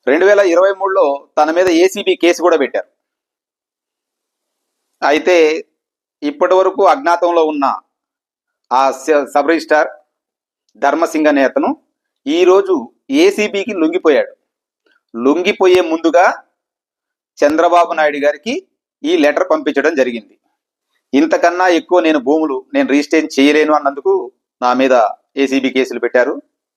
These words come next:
మీరు ఎట్టి పరిస్థితుల్లో ఈ లెటర్ ఆధారంగా పూర్తి విచారణ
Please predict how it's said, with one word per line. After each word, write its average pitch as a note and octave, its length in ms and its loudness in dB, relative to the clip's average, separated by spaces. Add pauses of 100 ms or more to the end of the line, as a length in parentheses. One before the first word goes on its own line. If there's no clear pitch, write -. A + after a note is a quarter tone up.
(1500)
మీరు D#3+ 240 4
ఎట్టి E3 340 2
పరిస్థితుల్లో E3+ 720 0 (460)
ఈ C#3+ 120 -2
లెటర్ D3 240 0
ఆధారంగా D3 560 0 (1700)
పూర్తి F#3 280 2
విచారణ E3 400 2